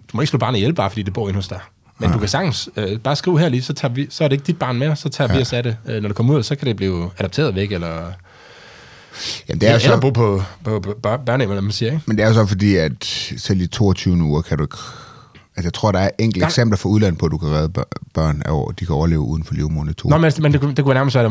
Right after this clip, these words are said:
Speaker 1: et argument for at sige, at forbyde abort.
Speaker 2: Ah.
Speaker 1: Sige, du må, du må slet ikke slå det ihjel. Eller, eller hvad, eller hvad
Speaker 2: Ja,
Speaker 1: for
Speaker 2: ja, altså,
Speaker 1: fastholde
Speaker 2: hvis
Speaker 1: en relativt
Speaker 2: tekno-,
Speaker 1: lav
Speaker 2: hvis
Speaker 1: grænse?
Speaker 2: teknologien, er du tænker
Speaker 1: Nej,
Speaker 2: på,
Speaker 1: nej,
Speaker 2: hvis
Speaker 1: overhovedet ikke. Så
Speaker 2: tekno-
Speaker 1: bare sige, at du, men du, altså, nu har du været uheldig eller dummer dig, det sker bare nogle gange.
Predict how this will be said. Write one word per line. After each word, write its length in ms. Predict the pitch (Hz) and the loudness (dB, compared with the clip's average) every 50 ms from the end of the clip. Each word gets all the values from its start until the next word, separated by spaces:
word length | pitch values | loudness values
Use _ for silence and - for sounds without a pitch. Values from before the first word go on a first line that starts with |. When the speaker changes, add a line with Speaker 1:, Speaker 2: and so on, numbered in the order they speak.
| 113 | 0
Speaker 1:
et 60 | 135 143 - | 0 -2 0
argument 260 | 113 117 127 143 - | 0 0 0 0 0
for 100 | - 127 | 0 0
at 60 | 110 | 2
sige, 220 | - 139 123 117 117 - - - | 2 2 2 2 0 -6 -12 -8
at 60 | - 92 | -4 -2
forbyde 360 | 107 101 - 190 151 113 113 113 | -2 0 2 2 2 2 0 -2
abort. 300 | 104 101 90 98 101 - - - | -2 -2 -2 -4 -4 -6 -4 0
Speaker 2:
Ah. 240 | - 113 123 113 92 - | 2 2 2 2 0 0
Speaker 1:
Sige, 160 | - - 143 | 2 2 2
du 60 | 131 | 4
må, 100 | 123 113 | 4 2
du 180 | 110 - - 131 | 2 2 0 0
må 80 | 120 107 | 0 2
slet 180 | - 151 160 | 2 2 2
ikke 120 | 156 135 - | 2 2 0
slå 140 | - 120 | 0 0
det 40 | 98 | 0
ihjel. 180 | 95 98 107 110 - | 2 0 -2 -2 -6
Eller, 140 | 113 98 98 | -8 -8 -6
eller 140 | - 101 113 | -2 -2 0
hvad, 120 | 104 113 | 0 0
eller 100 | 107 110 113 | 0 0 2
hvad 80 | 120 | 4
Speaker 2:
Ja, 80 | 135 151 | 6 6
Speaker 1:
for 40 | 151 | 6
Speaker 2:
ja, 80 | 143 135 | 6 6
altså, 180 | 127 123 - | 6 6 8
Speaker 1:
fastholde 100 | 131 123 | 8 8
Speaker 2:
hvis 100 | 123 120 | 8 8
Speaker 1:
en 60 | 139 151 | 8 6
relativt 160 | 139 120 131 | 6 8 8
Speaker 2:
tekno-, 40 | 123 | 8
Speaker 1:
lav 80 | - - | 8 6
Speaker 2:
hvis 100 | 113 110 | 6 6
Speaker 1:
grænse? 140 | 95 110 120 | 6 6 4
Speaker 2:
teknologien, 680 | 110 110 113 104 104 95 127 135 135 117 95 76 65 - - - - - - - | 6 6 4 4 4 4 4 4 6 6 4 2 -2 -6 -12 -20 -20 -20 -16 -8
er 100 | - - | -2 -2
du 100 | 87 82 | -2 -2
tænker 200 | - - 104 101 - | 2 2 4 4 4
Speaker 1:
Nej, 40 | - | 4
Speaker 2:
på, 40 | 104 | 4
Speaker 1:
nej, 60 | - | 4
Speaker 2:
hvis 40 | 190 | 6
Speaker 1:
overhovedet 140 | 175 196 208 | 8 8 8
ikke. 80 | 208 | 6
Så 60 | 202 185 | 6 4
Speaker 2:
tekno- 40 | |
Speaker 1:
bare 80 | 190 175 | 4 2
sige, 160 | 165 - 202 | 4 4 4
at 100 | 196 - | 4 4
du, 180 | - 170 156 147 143 | 4 2 2 2 0
men 120 | 139 131 | 0 2
du, 260 | 127 139 131 135 147 139 | 4 4 4 4 2 0
altså, 240 | 120 113 117 107 113 120 | 0 0 0 0 0 0
nu 140 | 139 143 | 2 4
har 100 | 156 165 160 | 4 4 4
du 260 | 123 113 101 98 101 98 - - _ _ - | 4 4 4 2 0 -4 -8 -16 _ _ -6
været 140 | 104 101 | -4 -2
uheldig 220 | 95 92 139 175 143 | 0 2 2 2 2
eller 140 | 104 95 92 | 0 0 0
dummer 220 | 104 135 170 147 | 2 2 2 2
dig, 140 | 104 95 95 - - - | 0 0 -2 -4 -4 -4
det 80 | 143 120 | -4 -2
sker 160 | - 165 147 | 0 0 0
bare 120 | 104 110 | 0 0
nogle 140 | 110 110 107 | -2 -2 -2
gange. 180 | 104 101 110 | -2 -4 -6